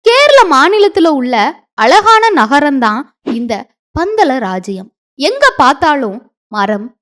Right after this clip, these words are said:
செடி, கொடி, பூக்கள்னு பார்க்கிறதுக்கு ரொம்பவே அழகான ஊரா இருந்துச்சு. அப்படிப்பட்ட இந்த ஊரை மன்னர் ராஜசேகரன்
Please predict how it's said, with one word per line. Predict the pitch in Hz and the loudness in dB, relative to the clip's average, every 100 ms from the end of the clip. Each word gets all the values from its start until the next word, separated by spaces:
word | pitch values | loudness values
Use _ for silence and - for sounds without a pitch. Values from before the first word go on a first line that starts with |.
| _ | _
செடி, | - 262 233 262 240 269 _ - | -4 -2 0 -2 -6 -10 _ -2
கொடி, | 294 311 285 285 _ _ | 2 4 2 -2 _ _
பூக்கள்னு | - 554 554 440 302 214 302 _ _ 381 | 4 4 4 0 -2 -6 -10 _ _ 2
பார்க்கிறதுக்கு | 427 587 480 370 320 | 4 4 2 2 0
ரொம்பவே | 349 277 349 427 330 | 0 0 0 -2 -2
அழகான | 320 214 269 427 427 403 370 | -4 -4 -4 0 0 0 -2
ஊரா | 254 254 226 | -4 -6 -8
இருந்துச்சு. | 190 202 - - _ _ _ | -10 -14 -14 -20 _ _ _
அப்படிப்பட்ட | 466 960 640 554 440 415 | -2 2 2 2 0 0
இந்த | 330 302 | 0 -2
ஊரை | 294 302 381 220 269 - - | 0 2 2 2 -2 -8 -10
மன்னர் | - 415 523 523 | -2 -2 0 2
ராஜசேகரன் | 277 320 494 508 311 285 294 208 | 2 4 2 2 2 0 -2 -6